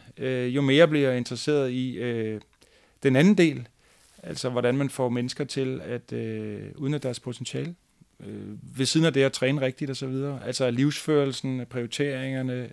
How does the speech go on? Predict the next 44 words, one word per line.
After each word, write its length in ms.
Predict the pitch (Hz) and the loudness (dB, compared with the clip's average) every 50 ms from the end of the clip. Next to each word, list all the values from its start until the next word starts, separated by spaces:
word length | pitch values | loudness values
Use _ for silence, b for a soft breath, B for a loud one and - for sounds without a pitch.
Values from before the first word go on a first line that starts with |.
| - - | -14 -12
øh, 340 | 110 113 113 113 113 110 107 107 B B B B B B B B B B B - | -10 -8 -8 -6 -8 -8 -10 -12 B B B B B B B B B B B 2
udviklingen, 840 | 165 151 147 139 143 135 - 135 131 117 110 117 131 127 117 101 82 - - | 2 4 6 6 6 4 4 0 -2 -2 -2 -4 -6 -8 -8 -10 -12 -14 -16
øh, 340 | - - - 95 - - - | -14 -14 -14 -14 -14 -14 -14
altså 160 | 120 113 117 113 107 107 - - - - - | -12 -12 -12 -12 -12 -12 -12 -14 -14 -10 -4
den 140 | 123 135 131 | 0 2 4
menneskelige 340 | 143 160 165 - 170 165 | 4 4 4 4 4 4
udvikling, 360 | 151 156 147 151 143 147 143 139 | 6 6 4 2 0 0 0 -2
mens 200 | 143 139 - 151 | -2 -4 -4 -4
man 160 | 147 139 127 | -4 -2 0
samtidig 420 | - 139 127 139 - - 143 131 | 2 2 2 2 0 0 0 2
er 40 | 127 | 2
en 160 | 123 120 113 | 2 0 -2
atlet 380 | 98 123 110 127 160 180 156 147 | -4 -4 2 4 4 4 4 2
i 80 | 143 | -2
udvikling, 560 | 135 135 131 120 123 123 120 127 120 123 123 117 b b b b b b b b b _ - | -2 -2 -2 -4 -6 -6 -8 -8 -10 -10 -10 -12 b b b b b b b b b _ -10
øh, 380 | - - 120 117 110 110 110 - _ _ | -8 -6 -4 -4 -4 -4 -6 -8 _ _
begyndte 300 | - 135 135 156 143 139 | -4 -2 0 2 2 4
at 40 | 113 | 4
optage 280 | 131 127 - - 139 139 | 2 2 0 -2 -2 0
mig 120 | 135 127 | 0 0
mere 180 | 127 127 131 135 | 2 2 2 2
og 60 | 135 | 4
mere, 180 | 127 127 131 | 4 4 4
og 60 | 135 135 | 4 4
jeg 100 | 131 127 | 4 2
fik 120 | 139 131 | 2 2
også 140 | 139 135 - | 2 2 0
mere 80 | 143 143 | 0 0
og 40 | 143 | 2
mere 140 | 143 139 | 2 2
energi 320 | 135 131 123 - - 151 98 | 0 -2 -4 -4 -6 -6 -6
til 160 | - - 139 | -6 -4 -4
ligesom 220 | 135 120 131 139 | -4 -4 -2 -2
at 80 | 131 110 | -2 -2
gå 140 | - - - | -2 -2 -2
ind 180 | 147 160 143 | -2 -2 -2
i 40 | 131 | -4
det. 360 | 127 - 127 127 131 131 120 - - 135 131 | -4 -4 -4 -4 -4 -4 -8 -10 -12 -12 -12
Jeg 100 | 113 - | -8 -6
tog 180 | - 139 131 | -4 -2 0
også, 340 | - 127 123 - - - - | 0 -2 -2 -6 -10 -12 -12
øh, 420 | - 127 123 120 117 117 113 110 | -10 -10 -8 -6 -6 -6 -6 -6
nogle 240 | 113 120 120 117 117 | -6 -6 -4 -4 -2
ledelses-, 520 | 117 123 131 135 - - 143 135 - - | 0 0 0 0 -2 -6 -8 -8 -10 -10